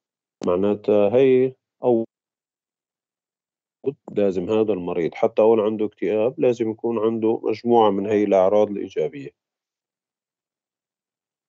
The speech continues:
ال-، المدة، هل هي الأعراض كافية حتى أقول إن الشخص عنده اكتئاب؟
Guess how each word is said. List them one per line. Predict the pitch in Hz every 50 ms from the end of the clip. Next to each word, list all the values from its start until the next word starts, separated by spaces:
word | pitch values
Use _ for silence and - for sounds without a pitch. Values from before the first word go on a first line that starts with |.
| _ _ _ _ _ _ _ _ _ _ _ _ _ _ _ _ -
ال-، | 123 123 120 117 117 113 113 113 117 117 117 113 107 107 - - - - 160 233 240 - _ _ _ -
المدة، | - 123 127 139 151 175 202 214 185 175 160 175 170 180
هل | 180 165 160 180 180 180 175 180 175
هي | 156 165 170 170
الأعراض | 170 156 151 147 147 151 165 165 160 160 _
كافية | - 160 165 170 160 - - 139
حتى | - 143 135 - - 143
أقول | 135 147 147 143
إن | 143 139 135
الشخص | 131 - - 143 131 - - -
عنده | 120 127 135 131 135
اكتئاب؟ | 127 - - 135 123 139 151 160 160